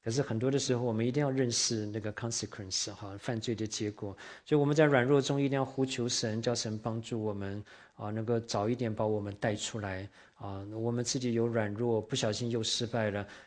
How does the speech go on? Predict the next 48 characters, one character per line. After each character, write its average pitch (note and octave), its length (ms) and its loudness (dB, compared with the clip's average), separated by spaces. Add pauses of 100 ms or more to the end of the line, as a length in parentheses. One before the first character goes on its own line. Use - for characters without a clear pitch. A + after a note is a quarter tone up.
但 A#2 140 0
是 A#2+ 100 -4
我 A#2 80 0
们 A2 140 -2
要 A2+ 60 0
向 A2 200 -6
神 G2 240 -6
祷 F2 200 -10
告， F#2+ 240 -12 (280)
求 - 160 -4
神 A2+ 220 -2
真 C#3 180 0
正 C3 160 -2
把 A2 140 -2
我 G#2+ 120 0
们 G#2 120 -6
从 G2+ 200 -8
罪 G#2 220 -2
恶 G#2 80 -2
里 G2 120 -6
面 F#2+ 160 -10
救 G2 180 -8
出 - 180 -12
来。 F#2 100 -14 (540)
啊， - 100 -20 (220)
他 D3 140 2
的 D3+ 100 6
名 C#3 200 6
字 B2+ 140 0
叫 B2+ 220 2
耶 B2 220 2
稣， B2+ 380 0 (960)
他 - 140 0
来 A2+ 300 6
就 A2+ 160 -2
是 B2+ 140 0
要 A#2 60 2
把 A2 160 0
我 A2+ 120 2
们 G#2+ 100 -4
从 G#2+ 200 -6
罪 A2 240 -4
恶 G#2+ 60 0
里 G2 100 -10
面 F#2 160 -12
救 F#2+ 180 -10
出 - 160 -14
来。 - 80 -16